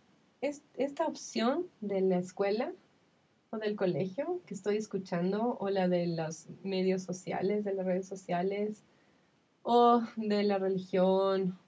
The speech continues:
o de mi familia, es una. O, pero tengo, eh, bueno, en mi familia tengo mi mamá que me muestra este otro escenario.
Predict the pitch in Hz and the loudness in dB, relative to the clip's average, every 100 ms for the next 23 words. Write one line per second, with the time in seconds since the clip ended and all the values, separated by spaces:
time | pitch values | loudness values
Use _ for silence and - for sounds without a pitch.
0 | - 196 190 190 190 185 180 185 185 180 | -10 -2 -2 0 0 0 2 0 0 0
1 | 185 196 196 196 190 190 - _ _ - | 0 0 0 0 0 -4 -10 _ _ -6
2 | 202 - 220 226 185 180 - _ _ _ | -4 -2 0 2 0 -4 -14 _ _ _
3 | _ _ _ _ _ _ _ - 180 180 | _ _ _ _ _ _ _ -6 -2 -2
4 | - _ _ _ 202 196 185 208 208 190 | -6 _ _ _ -2 0 0 2 4 2
5 | 208 - _ _ _ _ _ - 180 180 | 2 -4 _ _ _ _ _ -6 -2 -2
6 | 175 180 196 175 156 185 185 196 208 190 | -2 -4 -2 -2 0 0 0 0 0 0
7 | 185 180 185 175 170 185 226 330 - 185 | 0 2 2 2 0 0 0 -2 -2 0
8 | 180 185 196 - 196 185 _ _ _ 233 | 2 2 0 -4 -6 -6 _ _ _ -12
9 | 220 285 359 370 302 - 180 - 180 | -6 0 0 0 -4 -4 -6 -6 -10